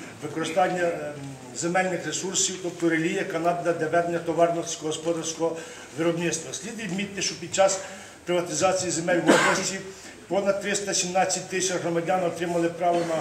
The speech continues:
отримання земельної частки паю, із них дев'яносто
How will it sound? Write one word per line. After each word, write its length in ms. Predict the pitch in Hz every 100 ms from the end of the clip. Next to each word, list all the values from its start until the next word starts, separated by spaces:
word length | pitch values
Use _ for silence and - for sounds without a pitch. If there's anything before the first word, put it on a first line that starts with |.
| 156 160
отримання 440 | 160 175 175 170
земельної 460 | 165 170 170 165 160
частки 440 | 170 156 - 147 139
паю, 260 | 170 175 190 - - - -
із 220 | 160 160
них 260 | 190 208 202
дев'яносто 600 | 185 180 190 - - 175